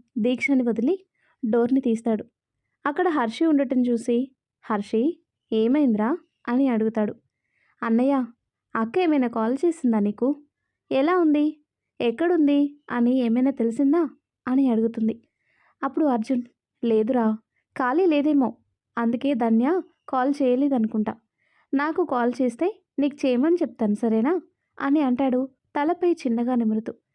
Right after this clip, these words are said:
హర్షి సరే అని కాలేజ్కి స్టార్ట్ అయ్యి వెళ్ళిపోతుంది. ఆ తర్వాత కట్ చేస్తే షిప్లో ఫరూక్, సలీం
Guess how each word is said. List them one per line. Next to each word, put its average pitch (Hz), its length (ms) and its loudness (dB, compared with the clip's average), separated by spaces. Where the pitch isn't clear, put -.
హర్షి 277 300 -2
సరే 269 320 0
అని 247 300 0
కాలేజ్కి 254 520 0
స్టార్ట్ 240 360 -6
అయ్యి 240 140 0
వెళ్ళిపోతుంది. 226 640 -6
ఆ 349 140 0
తర్వాత 320 320 0
కట్ 254 240 -4
చేస్తే 262 420 -2
షిప్లో 233 480 -4
ఫరూక్, 254 420 -2
సలీం 269 420 0